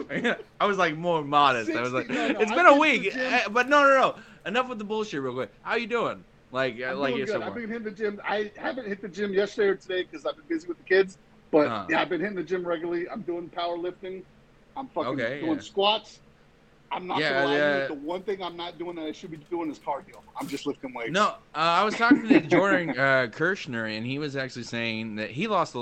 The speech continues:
Speaker 2: whole bunch of weight. I think he said, like, sixty, sixty-five pounds. He said he lost it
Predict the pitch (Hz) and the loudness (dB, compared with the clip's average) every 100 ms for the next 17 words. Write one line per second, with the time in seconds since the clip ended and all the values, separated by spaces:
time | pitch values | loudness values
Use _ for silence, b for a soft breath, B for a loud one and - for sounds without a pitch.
0 | 120 113 110 104 104 101 98 131 127 120 | -6 -6 -6 -6 -6 -6 -6 -8 -8 -8
1 | 113 104 98 - 107 - 104 101 98 104 | -6 -6 -6 -8 -10 -10 -10 -12 -12 -10
2 | 104 98 101 110 113 107 B B B B | -8 -10 -8 -8 -8 -10 B B B B
3 | 127 143 147 151 160 151 143 135 - 123 | -6 2 2 2 2 4 6 4 -2 0
4 | 117 | 0